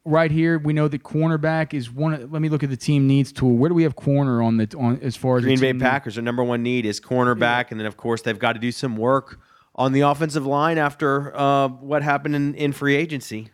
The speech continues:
Speaker 1: Marlon Humphrey from Alabama, get him back there with Ha Ha Clinton Dix,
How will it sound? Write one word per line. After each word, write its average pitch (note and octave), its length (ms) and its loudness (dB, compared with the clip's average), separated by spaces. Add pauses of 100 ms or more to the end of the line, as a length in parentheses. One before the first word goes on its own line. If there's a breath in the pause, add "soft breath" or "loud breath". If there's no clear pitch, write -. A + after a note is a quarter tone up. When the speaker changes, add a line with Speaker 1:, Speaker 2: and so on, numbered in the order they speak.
(160)
Speaker 1:
Marlon D3+ 400 4
Humphrey D3+ 460 2
from C3+ 180 -6
Alabama, C#3+ 960 0
get C#3 140 4
him C3+ 100 0
back C3 260 -2
there C3 140 0
with A2+ 140 0
Ha C3 180 2
Ha C3 220 0
Clinton D3+ 460 -4
Dix, C#3+ 500 0